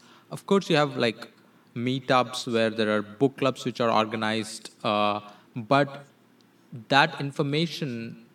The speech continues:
of who read a specific book is still not being used to create connections in the social network that is surrounding us.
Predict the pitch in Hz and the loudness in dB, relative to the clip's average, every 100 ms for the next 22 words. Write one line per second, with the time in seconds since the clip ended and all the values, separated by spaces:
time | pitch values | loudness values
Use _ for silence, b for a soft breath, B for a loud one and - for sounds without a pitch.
0 | _ 123 127 - - - - - 185 190 | _ 2 2 -2 -20 -20 -20 -4 0 0
1 | - 120 113 - 131 - 113 - 131 110 | -2 -2 -2 -2 -10 -6 -6 -4 -8 -8
2 | 104 - 107 151 - - _ _ _ _ | -8 -2 -2 -2 -10 -20 _ _ _ _
3 | _ - 147 - 143 156 180 165 123 107 | _ -2 -2 -2 0 2 2 0 -2 -2
4 | 120 139 - _ _ _ _ _ _ - | -2 -6 -14 _ _ _ _ _ _ -10
5 | 147 117 127 127 120 110 113 165 - - | -10 -2 0 0 -2 -2 0 -2 -6 -18
6 | _ 131 - 127 131 143 - 110 104 104 | _ -6 -2 2 2 2 0 0 0 -4
7 | - 135 139 - - - _ _ _ _ | -6 -6 -6 -10 -16 -20 _ _ _ _
8 | _ 135 127 120 - 123 117 - 127 110 | _ -4 -2 -4 -2 -2 -2 -2 -4 -2
9 | 110 110 107 107 107 - 107 101 104 107 | 0 -2 0 -2 -2 -4 -4 -4 -4 -6
10 | 101 98 - | -4 -8 -10